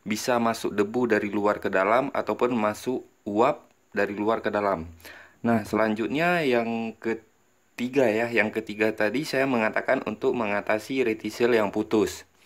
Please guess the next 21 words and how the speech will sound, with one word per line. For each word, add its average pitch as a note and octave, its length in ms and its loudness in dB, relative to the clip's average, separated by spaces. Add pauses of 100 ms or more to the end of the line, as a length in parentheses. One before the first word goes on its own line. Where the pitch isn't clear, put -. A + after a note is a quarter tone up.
(460)
Nah, G#2+ 200 4
untuk A#2 240 2
mengatasi C3 560 0
retisel A2+ 480 2
yang G#2 80 2
putus, C3+ 400 2
saya A2 320 4
di G#2 80 0
sini A2 240 0
menggunakan, A#2+ 920 0 (840)
eh, G2+ 640 2 (100)
yaitu G2+ 720 2 (320)
kuningan G#2+ 560 2
kabel C3 720 2
yang G2+ 240 -4
paling G2 240 0
kecil. B2+ 560 -4
Di G2 80 -12
sini A2 240 -4
terlihat G2+ 400 -6
ya, F#2+ 160 0